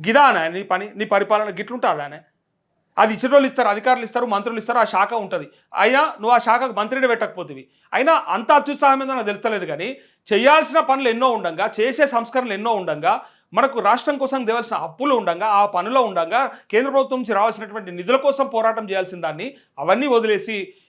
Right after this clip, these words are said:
"మేము కేసీఆర్ ఇయ్యలే కాబట్టి మేము ఇస్తున్నాం." ఇట్లా కేసీఆర్ ఇయ్యాలంటే కొన్ని వందల సార్లు ఇస్తుండే.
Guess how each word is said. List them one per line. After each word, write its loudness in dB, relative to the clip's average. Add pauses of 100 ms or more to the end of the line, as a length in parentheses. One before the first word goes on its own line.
"మేము -2
కేసీఆర్ 2
ఇయ్యలే -2
కాబట్టి -4
మేము -6
ఇస్తున్నాం." -12 (200)
ఇట్లా -2
కేసీఆర్ 2
ఇయ్యాలంటే 2 (640)
కొన్ని 0
వందల 2
సార్లు -2
ఇస్తుండే. -16